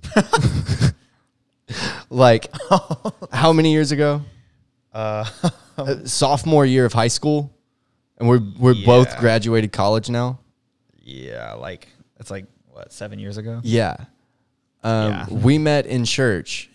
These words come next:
Speaker 1: in the same youth group together.
Speaker 2: I was asleep most of the time. <laughs>
Speaker 1: He was asleep most of the
Speaker 2: <laughs>
Speaker 1: time, but called himself a Christian.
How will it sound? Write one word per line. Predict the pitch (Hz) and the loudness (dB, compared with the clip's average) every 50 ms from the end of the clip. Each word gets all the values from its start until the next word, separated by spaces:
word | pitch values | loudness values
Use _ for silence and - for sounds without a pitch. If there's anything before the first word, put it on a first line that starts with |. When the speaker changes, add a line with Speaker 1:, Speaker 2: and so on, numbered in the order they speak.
| _ _ - | _ _ -8
Speaker 1:
in | 110 110 | -6 -4
the | 104 | -4
same | 95 - 120 131 131 | -2 -2 -2 0 0
youth | 123 117 104 - - | 2 0 0 -2 -2
group | - 98 87 | -6 -6 -6
together. | - - 87 90 64 55 50 55 67 78 120 - _ - | -6 -10 -8 -8 -8 -8 -8 -10 -12 -12 -14 -16 _ -14
Speaker 2:
I | - 98 | -12 -10
was | 101 98 90 | -10 -10 -10
asleep | 87 87 - - 98 90 - | -12 -12 -14 -14 -14 -16 -14
most | - 101 95 98 - - | -14 -14 -14 -14 -16 -18
of | - - | -18 -18
the | - | -16
time. | - - - 104 107 - - 170 160 | -14 -14 -12 -12 -14 -10 -12 -12 -12
<laughs> | - - _ _ | -12 -18 _ _
Speaker 1:
He | - 143 151 165 151 | 2 6 6 8 8
was | 170 151 139 151 | 6 4 4 2
asleep | 147 123 - 147 139 135 131 - | 0 -2 0 4 4 4 4 2
most | 110 107 - - - - | 0 -2 -2 -2 0 -2
of | 220 | 0
the | 202 180 | 0 0
Speaker 2:
<laughs> | 160 104 | 0 0
Speaker 1:
time, | 98 95 92 90 95 - _ _ _ _ _ _ _ _ _ _ _ _ _ _ _ _ _ _ _ _ _ _ _ _ _ - _ _ _ _ _ _ _ _ | 0 0 0 -2 -6 -10 _ _ _ _ _ _ _ _ _ _ _ _ _ _ _ _ _ _ _ _ _ _ _ _ _ -20 _ _ _ _ _ _ _ _
but | 117 135 143 | -2 -2 0
called | - 151 170 202 202 | 4 4 4 4 2
himself | 208 202 180 196 202 185 | -2 -4 -2 -4 -4 -4
a | 185 | -6
Christian. | - - 233 240 - - - - - 135 | -8 -8 -8 -8 -8 -12 -12 -14 -16 -20